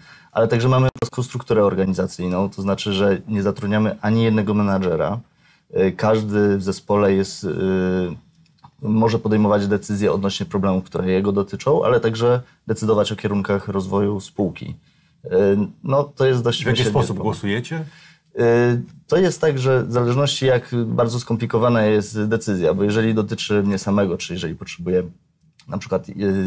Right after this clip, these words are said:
Speaker 1: wymienić sprzęt, na którym pracuję, potrzebuję zakupić jakieś dodatkowe usługi, to bardzo zachęcamy, żeby te osoby z zespołu podejmowały tę decyzję samodzielnie, nie angażowa-, nie angażując innych osób. Jeżeli decyzja jest skomplikowana, dotyczy strategii spółki,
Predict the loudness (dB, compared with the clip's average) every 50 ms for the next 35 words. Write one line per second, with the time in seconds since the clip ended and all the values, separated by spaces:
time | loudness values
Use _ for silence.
0 | -2 -4 -4 -8 -10 -8 -4 -2 0 0 0 -2 -2 -4 -8 -10 -4 0 0 0
1 | 0 -2 -4 -6 -6 -6 -6 -6 -6 -6 -4 -4 -6 -6 -4 -4 -2 -2 -2 -4
2 | -6 -12 -12 -12 -12 -4 -2 0 0 2 0 0 -2 -6 -4 -4 -4 -4 -4 -8
3 | -8 -6 -4 -2 0 0 2 2 0 0 0 -2 0 0 0 -2 -2 -4 -4 -2
4 | 0 0 -2 -2 -6 -16 -20 -20 _ _ -4 0 0 2 2 2 2 2 0 0
5 | 0 -2 -2 0 0 2 2 2 2 0 0 0 2 2 2 2 0 -2 -6 -8
6 | -8 -4 -2 -2 -2 -2 -2 -6 -6 -4 -4 -4 -4 -2 -2 -2 0 0 2 2
7 | 2 2 0 0 -2 -2 -2 -2 -4 -4 -8 -4 -2 0 -2 0 0 0 2 2
8 | 2 2 2 2 4 2 2 2 2 2 0 0 0 0 2 2 0 0 -2 -6
9 | -10 -12 -12 -14 -14 -6 -2 0 2 2 2 2 0 0 2 0 0 0 -2 -2
10 | -2 0 0 0 -2 -4 -6 -6 -8 -12 -14 -16 _ _ _ -20 -20 -20 -20 _
11 | _ -2 0 2 2 2 2 0 0 0 0 2 2 2 2 0 -2 -6 -8 -10
12 | -10 -10 -4 -4 -2 0 2 2 2 2 0 -2 -4 -8 -10 -10 -6 -6 -6 -6
13 | -4 -4 -4 -4 -4 -4 -4 -4 -6 -6 -6 _ -4 -4 -4 -4 -4 -4 -4 -4